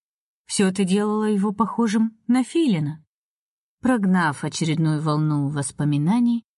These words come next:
я отвернулась и направилась дальше. Лев Александрович настаивал на том, чтобы лично доставить меня к Эдите Павловне, но я выбрала такси. Во-первых, не пришлось бы ждать позднего вечера,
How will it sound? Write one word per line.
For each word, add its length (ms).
я 240
отвернулась 920
и 100
направилась 600
дальше. 520
Лев 260
Александрович 800
настаивал 560
на 140
том, 220
чтобы 360
лично 500
доставить 480
меня 240
к 80
Эдите 240
Павловне, 500
но 140
я 300
выбрала 560
такси. 480
Во-первых, 680
не 140
пришлось 480
бы 120
ждать 380
позднего 500
вечера, 600